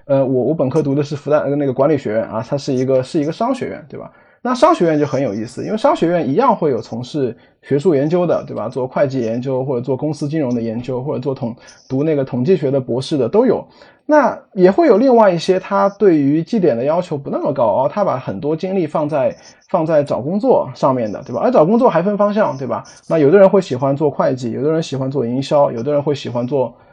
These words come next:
做，做，做私募基金或者做战略咨询，对吧？你会发现，如果大家竞争这个方向不一样的话，你会发现，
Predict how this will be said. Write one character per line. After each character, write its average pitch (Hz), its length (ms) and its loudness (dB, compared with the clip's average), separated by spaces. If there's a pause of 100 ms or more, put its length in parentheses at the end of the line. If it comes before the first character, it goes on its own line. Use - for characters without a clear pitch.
(140)
做， 139 240 0
做， 131 240 -2
做 135 160 -2
私 165 160 -6
募 165 140 0
基 143 120 -2
金 151 180 -2
或 165 100 0
者 151 40 0
做 151 120 2
战 156 180 2
略 139 80 0
咨 147 160 -2
询， 123 320 -6
对 156 80 -8
吧？ 135 100 -4
你 143 60 -2
会 190 80 0
发 269 160 0
现， 254 260 -2 (240)
如 277 140 2
果 233 100 6
大 254 160 0
家 269 160 0
竞 262 200 2
争 247 180 2
这 240 80 0
个 208 60 0
方 262 180 -4
向 294 180 -2
不 269 160 -4
一 196 100 0
样 233 200 0
的 156 80 -4
话， 165 180 -4
你 135 80 -4
会 175 140 -2
发 233 160 -4
现， 220 240 -2